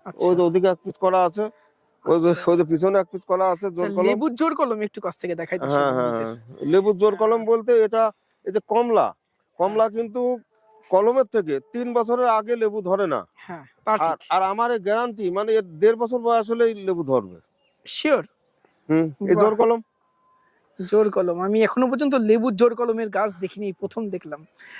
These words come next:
Speaker 1: আচ্ছা, আর এগুলো সব মাদার গাছ?
Speaker 2: এই ওই নানান ধরনের আছে।
Speaker 1: আচ্ছা, এগুলো ফল হয়েছিল, এখন তো
Speaker 2: আহ,
Speaker 1: শেষ
Speaker 2: হ্যাঁ।
Speaker 1: হয়ে গেছে নাকি ফল?
Speaker 2: আহ, ফল আমার ছিল, এবার কম ছিল। আহ,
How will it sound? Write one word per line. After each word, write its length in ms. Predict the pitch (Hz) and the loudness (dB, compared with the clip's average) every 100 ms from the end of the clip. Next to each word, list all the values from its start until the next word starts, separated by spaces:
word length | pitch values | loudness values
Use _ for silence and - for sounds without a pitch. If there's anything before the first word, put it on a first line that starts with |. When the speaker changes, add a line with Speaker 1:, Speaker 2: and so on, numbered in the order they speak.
| - - | -16 -14
Speaker 1:
আচ্ছা, 320 | - 151 - 139 147 - | -14 -14 -12 -10 -8 0
আর 200 | 196 214 | 2 4
এগুলো 240 | 226 247 | 4 4
সব 220 | 240 254 247 | 2 -2 -4
মাদার 380 | 208 214 247 | -2 0 0
গাছ? 280 | 240 165 - | -2 -6 -4
Speaker 2:
এই 460 | 180 214 233 233 208 - | 2 4 4 2 -4 -4
ওই 140 | 185 | 0
নানান 300 | 196 214 220 | 2 2 0
ধরনের 280 | 214 214 220 | 0 -2 0
আছে। 280 | 202 190 214 185 170 170 | 0 -2 -4 -6 -6 -10
Speaker 1:
আচ্ছা, 180 | 175 | -6
এগুলো 220 | 240 262 262 | -4 -2 0
ফল 240 | 254 269 | 0 0
হয়েছিল, 240 | 320 320 | -2 -4
এখন 220 | 240 226 311 | -6 -6 -8
তো 60 | |
Speaker 2:
আহ, 140 | 311 165 | -8 -8
Speaker 1:
শেষ 200 | - 277 | -10 -8
Speaker 2:
হ্যাঁ। 140 | 285 285 | -2 0
Speaker 1:
হয়ে 100 | 294 | 0
গেছে 160 | 220 | -2
নাকি 200 | 226 285 | -4 -4
ফল? 240 | 339 277 170 - | -2 -2 -4 -4
Speaker 2:
আহ, 140 | 156 - | -4 0
ফল 200 | 196 214 | 0 2
আমার 180 | 220 226 | 0 -2
ছিল, 380 | - 214 233 220 | -2 0 2 2
এবার 200 | 208 214 | -2 -4
কম 320 | - 208 208 | -6 -4 -4
ছিল। 220 | 185 208 | -4 -2
আহ, 100 | 143 | -2